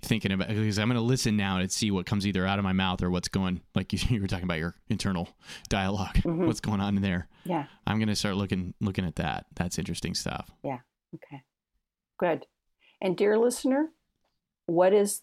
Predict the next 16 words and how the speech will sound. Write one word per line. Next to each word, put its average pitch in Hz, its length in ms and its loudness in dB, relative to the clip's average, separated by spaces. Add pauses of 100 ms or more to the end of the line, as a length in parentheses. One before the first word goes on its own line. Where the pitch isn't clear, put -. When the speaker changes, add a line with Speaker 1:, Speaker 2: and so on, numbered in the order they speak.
Speaker 2:
the, 175 300 4
your 170 280 2
sleep 220 340 -2
disruptor? 240 680 -2 (1000)
What 156 360 2 (260)
it, - 120 -8 (260)
it, - 240 -10
it - 360 0
could 143 180 -2
be. 147 220 2
Some 214 220 4
people 214 240 2
have 185 160 2
more 180 180 0
than 185 160 -2
one. 165 340 -2